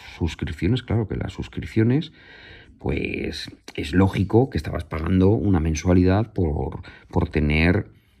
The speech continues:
algo, algo mejor que, que los demás. Se veía mejor en los juegos en cuatro K, mejor sonido, eh, te daban cada, cada mes otros, otros juegos, que ahí los tenías. O sea,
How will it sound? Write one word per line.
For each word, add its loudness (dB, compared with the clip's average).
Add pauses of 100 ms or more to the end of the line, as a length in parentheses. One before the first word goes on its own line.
(420)
algo, 4
algo 2
mejor 2
que, 4
que 0
los 2
demás. -2
Se -12
veía -4
mejor -2
en 0
los 0
juegos 2
en 0
cuatro -2
K, 2
mejor -4
sonido, 2 (560)
eh, 4
te 2
daban 2
cada, 2
cada 0
mes 0
otros, 0
otros -6
juegos, 6
que -2
ahí 2
los -4
tenías. 2 (420)
O -20
sea, -4